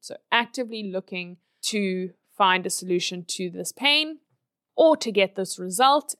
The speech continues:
and they are responsible, taking ownership, developed, evolved human beings. <laughs> That, I think, is massive. Your messaging plays such a huge role in the people that come into your containers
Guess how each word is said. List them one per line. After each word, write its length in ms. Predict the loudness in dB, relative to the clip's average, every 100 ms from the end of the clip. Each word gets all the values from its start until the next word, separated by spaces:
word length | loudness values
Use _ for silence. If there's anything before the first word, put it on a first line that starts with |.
| -8
and 200 | -6 0
they 200 | 2 2 -2
are 380 | -2 -2 -4 -12 _ _ _ _ _ _ -8
responsible, 1040 | -6 2 2 2 2 4 6 8 4 0 _ _ _ -2
taking 300 | 0 2 0
ownership, 680 | 0 0 0 4 4 4 _ _ _ _ _
developed, 960 | -2 2 4 6 6 4 _ -14 -12 -10
evolved 600 | -10 0 2 2 0 -4
human 280 | -10 -8 -8
beings. 540 | -12 -16 -10 -8 -8
<laughs> 100 | -10 -20 _ -20 -20 -20 -20 -20 -20 -14 2
That, 280 | 4 6
I 80 | 4
think, 240 | 2 -4 -4
is 140 | -4
massive. 520 | -2 0 0 -2 -4
Your 140 | -4 -6
messaging 520 | -6 -8 -8 -8 -6
plays 240 | -4 -2
such 240 | -4 -6 -8
a 60 |
huge 300 | -8 -8 -6
role 240 | -2 -2 -4
in 80 |
the 80 | -10
people 320 | -12 -12 -6
that 180 | -6 -6
come 160 | -8 -10
into 200 | -10 -10
your 100 | -12
containers 640 | -12 -4 -2 0 0 -2